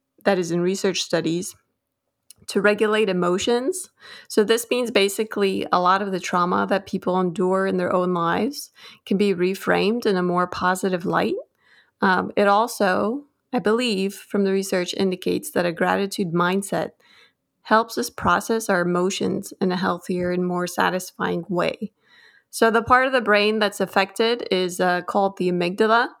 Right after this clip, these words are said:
and the amygdala's activity under the limbic system, uh, which is responsible for processing emotions and memories, specifically seems to be positively impacted by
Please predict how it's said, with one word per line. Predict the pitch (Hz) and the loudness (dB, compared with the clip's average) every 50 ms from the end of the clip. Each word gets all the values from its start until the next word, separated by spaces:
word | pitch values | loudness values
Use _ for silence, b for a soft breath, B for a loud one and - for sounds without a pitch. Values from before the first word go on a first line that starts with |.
| b b b b b b b b - | b b b b b b b b -2
and | 202 190 185 | 0 2 2
the | 190 190 | 2 2
amygdala's | 185 185 202 202 208 208 220 214 208 202 190 185 | 0 0 0 0 0 2 2 2 2 2 0 -2
activity | 180 160 175 - - - 247 226 220 175 175 170 170 175 180 - - | -2 -2 -4 -4 -2 -2 2 2 2 2 0 0 -2 -2 -2 0 0
under | 180 180 175 180 175 | 0 0 2 0 0
the | 170 175 | 0 0
limbic | 175 190 208 208 185 170 156 - | 2 2 2 2 0 -2 -4 -4
system, | - - - 185 - - - 170 170 208 214 302 311 302 - b b b b b b b b - | -8 -8 -8 -8 -6 -4 -2 0 0 0 0 -2 -4 -6 -12 b b b b b b b b 0
uh, | 185 185 180 180 - - - - - - | 0 2 2 2 -2 -4 -12 -14 -6 -4
which | 190 190 - | -4 -2 -2
is | 185 175 226 | -4 -4 -4
responsible | 170 - - 226 214 208 202 202 - 185 185 180 175 | -4 0 2 4 4 4 2 0 -6 -4 -4 -4 -4
for | 170 - 180 180 | -2 -2 -4 -2
processing | 175 - 185 175 175 196 - 214 220 - 240 233 226 | 0 2 2 2 2 2 -2 -4 -2 0 0 0 2
emotions | 226 226 220 226 233 - 247 247 240 269 | 2 2 0 0 0 -2 -4 -4 -2 -2
and | 254 247 | -2 0
memories, | 247 247 247 247 254 254 254 262 277 294 - - _ _ _ _ _ _ | 0 0 0 0 -2 -2 -2 -2 -4 -6 -8 -12 _ _ _ _ _ _
specifically | - - - - _ _ _ - 214 214 208 - 233 226 226 233 220 - 214 202 185 | -14 -14 -14 -14 _ _ _ -2 -2 0 2 2 0 2 2 -2 -2 0 0 0 0
seems | 190 - 208 190 175 175 180 - | 0 0 0 0 0 -2 -6 -6
to | - - | -8 -4
be | 175 180 170 | -2 -2 -2
positively | 170 - - 185 175 175 175 180 175 160 175 170 165 - 180 175 156 - - | -2 -2 0 2 2 2 2 -2 -4 -4 -4 -4 -2 -2 -2 -2 -2 -2 -2
impacted | 180 175 170 - 175 165 - - - 185 165 - 175 | -2 -2 -2 -2 -4 -4 -4 -4 -6 -6 -4 -2 0
by | 170 170 165 165 160 | 0 0 0 0 -4